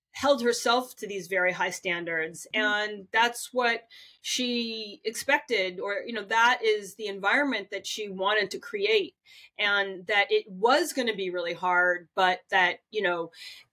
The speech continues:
Speaker 1: this, we're trying to attain this very high level. Um, and she did not waver in that. And, you know, I,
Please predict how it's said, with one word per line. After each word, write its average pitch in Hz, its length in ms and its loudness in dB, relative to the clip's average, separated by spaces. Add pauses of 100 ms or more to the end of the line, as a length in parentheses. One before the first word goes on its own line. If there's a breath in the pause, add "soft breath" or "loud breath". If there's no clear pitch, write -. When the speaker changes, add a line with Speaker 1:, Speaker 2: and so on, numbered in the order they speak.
(1120)
Speaker 1:
this, 269 420 0
we're 233 200 2
trying 262 340 2
to 233 360 -6 (480)
attain 285 360 0
this 240 140 2
very 220 320 4
high 208 240 -4
level. 175 480 -6 (480 loud breath)
Um, 175 600 0
and 180 580 4 (160)
she 220 320 -2
did 196 140 -4
not 202 540 4
waver 180 720 0
in 175 160 -6
that. 156 340 2 (100)
And, 175 500 -2 (140)
you 196 140 -2
know, 151 220 0
I, 170 440 -2